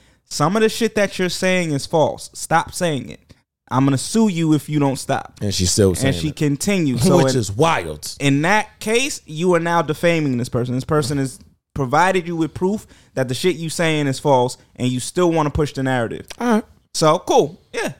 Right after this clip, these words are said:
Speaker 2: Cool.
Speaker 1: Uh, I'ma see you in court.
Speaker 2: I'ma push this button, and my lawyer gonna, uh, send you a letter.
Speaker 1: And in this case, what ended up happening is now when they went to,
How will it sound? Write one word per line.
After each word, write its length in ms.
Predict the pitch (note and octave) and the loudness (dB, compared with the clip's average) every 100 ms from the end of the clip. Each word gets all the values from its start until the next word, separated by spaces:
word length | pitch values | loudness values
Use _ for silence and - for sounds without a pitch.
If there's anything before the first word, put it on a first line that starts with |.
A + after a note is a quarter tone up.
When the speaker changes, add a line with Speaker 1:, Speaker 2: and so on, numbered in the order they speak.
| _ | _
Speaker 2:
Cool. 160 | - G#3 | -2 0
Speaker 1:
Uh, 140 | G#3 - | 2 0
I'ma 140 | G3 | 0
see 180 | - A#3 | 0 0
you 120 | A3 | 0
in 60 | A#3 | 2
court. 240 | - E3+ - | 2 2 0
Speaker 2:
I'ma 200 | C#3 B2+ | -2 0
push 260 | D#3+ D3 | -2 -2
this 160 | E3 C3+ | -4 -2
button, 320 | C#3+ F#3+ D3+ | 0 2 4
and 80 | C3 | 4
my 60 | |
lawyer 280 | A#2+ B2 B2 | 6 6 6
gonna, 340 | A#2+ B2+ A2+ A#2+ | 6 4 2 2
uh, 40 | |
send 260 | - A2+ A2 | 2 2 4
you 140 | G#2+ | 4
a 20 | |
letter. 280 | G#2 F#2+ F#2+ - - | 4 0 -4 -10 -4
Speaker 1:
And 140 | C#3+ | 0
in 100 | C#3+ | 2
this 220 | E3+ D4+ - | 4 2 2
case, 360 | F#3+ E3 D#3 | 2 2 0
what 160 | D3+ D3 | 0 0
ended 160 | D3 | 2
up 80 | C#3 | 0
happening 380 | D3 C#3 C#3 C3 | 0 -2 -2 -6
is 80 | B2 | -6
now 440 | C3+ C3+ B2+ B2 _ _ | -6 -4 -6 -10 _ _
when 180 | C3+ C3+ | -8 -6
they 200 | C3 C3 | -6 -6
went 460 | B2+ D3 D3 - - | -4 -4 -6 -10 -10
to, 360 | C3+ C3 C3 | -6 -4 -6